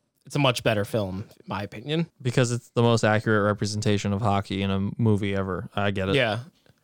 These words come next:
Speaker 1: And, and because, uh, <laughs> Justin Timberlake's character's name is, uh, Jacques Lecoq Grande. So.
Speaker 2: Wait, is it really?
Speaker 1: His name is J-, Jacques Lecoq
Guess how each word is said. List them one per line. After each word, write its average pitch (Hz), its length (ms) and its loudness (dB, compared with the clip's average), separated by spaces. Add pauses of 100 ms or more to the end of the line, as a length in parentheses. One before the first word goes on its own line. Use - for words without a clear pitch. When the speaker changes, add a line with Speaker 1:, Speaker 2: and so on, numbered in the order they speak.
(240)
Speaker 1:
And, 123 320 -4
and 123 300 0
because, 120 460 -2
uh, 110 440 -2 (300)
<laughs> - 320 -10
Justin 139 320 0
Timberlake's 120 380 -2
character's 117 420 -2
name 110 240 0
is, 107 300 -4
uh, 113 240 0
Jacques 117 320 0
Lecoq 110 340 -2
Grande. 110 520 -4 (440)
So. 101 380 -6 (2000)
Speaker 2:
Wait, 104 240 -4
is 113 140 -2
it 131 60 0
really? 107 420 -2 (460)
Speaker 1:
His 147 260 0
name 143 120 2
is 117 120 2
J-, 143 140 0 (100)
Jacques 120 500 0 (140)
Lecoq 123 840 0